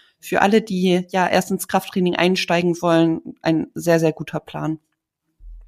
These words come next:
Ja, und dann auch zur nächsten Frage.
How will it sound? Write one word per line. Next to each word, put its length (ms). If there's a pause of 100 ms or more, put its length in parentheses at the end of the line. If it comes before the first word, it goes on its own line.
(1080)
Ja, 460 (640)
und 260
dann 140
auch 120
zur 200
nächsten 520
Frage. 720